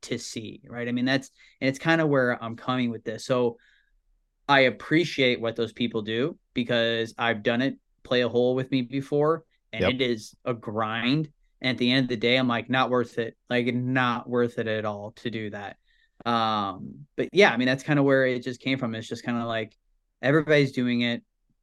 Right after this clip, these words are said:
Speaker 1: you know, yeah, throw some music on it and dance or do whatever. But at the end of the day, like, whether it's good golf or bad golf, it's just, it's starting to get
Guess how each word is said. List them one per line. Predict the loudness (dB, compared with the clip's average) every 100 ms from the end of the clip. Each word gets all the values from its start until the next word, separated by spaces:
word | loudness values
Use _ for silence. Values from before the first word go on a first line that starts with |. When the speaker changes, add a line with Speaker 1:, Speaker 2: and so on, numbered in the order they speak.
| _ -8
Speaker 1:
you | -6
know, | -6 -6 -2
yeah, | 0 2 -2
throw | 0 0
some | 0 0
music | 0 -2 -4
on | -4 -4
it | -4 -6 -8
and | -10 -8
dance | -2 -2 -2 -4 -6
or |
do | -4 -6
whatever. | -4 -2 -2 -4 -6
But | -4 -6 -6 _ _ _ _
at | -2
the | 0
end | 0 0
of |
the | -2
day, | -2 0
like, | -2 -4 -8 _ _
whether | -4 0 0
it's | -4
good | 0 0 2
golf | 0 0
or | -4
bad | -6 -4 -4
golf, | -2 -2 -2
it's | -4 -8
just, | -10 -10
it's | -14 -4
starting | -2 -2
to | -4
get | -10